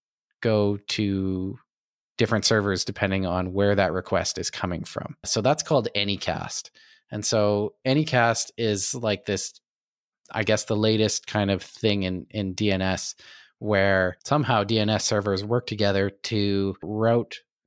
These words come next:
these requests really, really quickly to wherever they, they need to go. Now, when I looked into this, I was thinking, "Well, surely there's gotta be some provider out there where I can just buy some Anycast I P addresses." There aren't really. So most C D Ns like Cloudflare and, and others,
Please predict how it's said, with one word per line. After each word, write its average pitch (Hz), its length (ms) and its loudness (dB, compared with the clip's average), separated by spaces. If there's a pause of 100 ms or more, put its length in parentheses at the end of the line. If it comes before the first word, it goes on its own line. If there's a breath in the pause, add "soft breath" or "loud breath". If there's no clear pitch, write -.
(360)
these 110 240 -2
requests 98 560 0
really, 139 220 4
really 120 200 2
quickly 101 640 -2
to 101 520 -2 (340)
wherever 104 360 2
they, 92 400 0
they 98 160 -4
need 90 220 -4
to - 80 -12
go. 71 400 -8
Now, 98 180 2
when 101 140 2
I 135 80 4
looked 147 200 2
into 120 140 2
this, 110 240 0
I 104 80 2
was 95 100 -2
thinking, 101 300 -4
"Well, 107 160 0
surely 120 540 0
there's 104 240 0
gotta 104 200 2
be 95 220 -2
some 104 220 -2
provider 98 400 2
out 92 100 2
there 98 180 0
where 95 120 0
I 92 100 2
can 104 140 -4
just 98 240 -4
buy 98 300 4
some 92 180 -4
Anycast 95 840 -2 (280)
I 98 160 0
P 139 240 0
addresses." - 720 -6
There 101 340 2
aren't 117 200 2
really. 92 380 -2
So 107 300 0
most 127 380 0
C 156 120 0
D 117 220 2
Ns 117 140 -2
like 98 140 -4
Cloudflare 120 840 2
and, 98 160 -4
and 104 160 -4
others, 104 440 -2